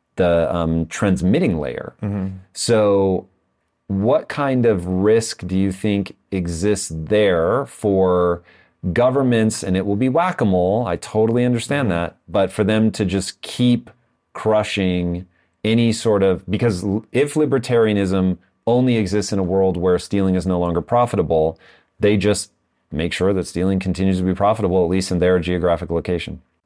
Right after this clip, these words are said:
Speaker 2: Yeah, and that could always be the case with physical property, but at least something like Bitcoin gives us the option to vote with our wallet or vote with our feet and leave the
Speaker 1: Tell those people in
Speaker 2: jurisdictions.
Speaker 1: China, man, they, like, they're not playing
Speaker 2: Well,
Speaker 1: that game.
Speaker 2: I wanna get to China.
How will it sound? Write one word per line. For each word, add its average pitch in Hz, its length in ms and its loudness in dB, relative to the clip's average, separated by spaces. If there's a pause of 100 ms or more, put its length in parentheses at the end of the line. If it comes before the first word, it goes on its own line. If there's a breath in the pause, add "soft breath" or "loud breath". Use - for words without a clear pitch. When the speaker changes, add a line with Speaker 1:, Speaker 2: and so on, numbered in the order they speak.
(360)
Speaker 2:
Yeah, 151 440 2
and 123 160 2
that 123 220 2 (140)
could 127 140 2
always 123 320 2
be 120 120 0
the 104 100 -2
case 120 680 0
with 104 200 -4
physical 101 640 -2
property, 98 560 0 (220)
but 101 300 2 (140)
at 104 120 0
least 110 280 2
something 104 280 0
like 95 180 0
Bitcoin 95 500 0
gives 95 180 -2
us 95 340 -4
the 95 140 -2
option 92 460 0
to 95 100 -4
vote 92 240 0
with 92 120 -2
our 92 100 2
wallet 95 320 4
or 90 40 -4
vote 90 180 -2
with 80 100 -8
our 92 80 -4
feet - 340 -4 (280)
and 95 240 0
leave 107 120 2 (160)
the 101 80 -8
Speaker 1:
Tell 104 100 -6
those 95 180 -4
people 98 100 0
in 92 60 2 (180)
Speaker 2:
jurisdictions. 92 120 -6
Speaker 1:
China, 151 260 0
man, 76 240 -4
they, 90 160 2
like, 98 280 0
they're 80 200 -4
not 156 180 -2
playing 147 280 -2
Speaker 2:
Well, 143 100 2
Speaker 1:
that - 80 -8
game. 69 220 -6
Speaker 2:
I 107 140 4
wanna 135 120 -4
get 151 140 0
to - 60 -12
China. 92 440 -2